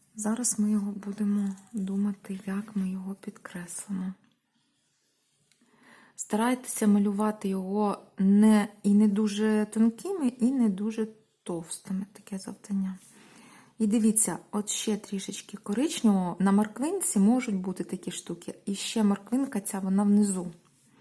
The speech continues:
І можна навіть оцю тінь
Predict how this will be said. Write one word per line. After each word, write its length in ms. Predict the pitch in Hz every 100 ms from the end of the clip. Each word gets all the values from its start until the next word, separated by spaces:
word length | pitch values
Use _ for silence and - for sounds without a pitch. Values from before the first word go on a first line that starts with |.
| _ _ _ _ -
І 80 | 208
можна 360 | 208 208 202
навіть 420 | 196 202 196 196 -
оцю 440 | - - - 202
тінь 580 | 196 - - 254 247 233